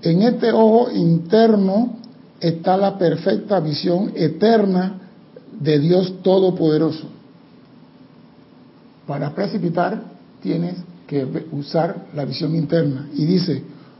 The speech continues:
"Una imagen mental es algo. Con el poder de la visión detrás de sí, tiene que ser impulsada a la forma externa".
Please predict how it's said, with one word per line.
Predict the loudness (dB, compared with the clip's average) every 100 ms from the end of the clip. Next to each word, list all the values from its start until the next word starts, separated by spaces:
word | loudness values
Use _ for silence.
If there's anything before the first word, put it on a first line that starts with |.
| -20 -20 -6 2
"Una | 6 6 6 2
imagen | 0 2 4 6 6 4
mental | 4 2 2 2 4
es | 2 0 0
algo. | 2 4 4 2 0 -6 -20 -20 -20 -20 -20 -20 -20 -20 -20 -20 _ -20 -20 -20 -20 _ _
Con | 2 4 6
el | 4 4
poder | 4 4 6 6 4 2 0
de | 0
la | 2 0
visión | -2 -2 -2 0 0
detrás | 0 -2 -2 0 0
de | 0 -2
sí, | 2 2 0 -6 -16 -20 -20 -20 _ 2
tiene | 6 8 6 2 0
que | -2 -4
ser | -2 -2
impulsada | 0 -2 -2 -6 -6 -6 -4 -4
a | -4
la | -6
forma | -6 -6 -4 -4
externa". | -6 -10 -2 0 0 0 -2 -4 -14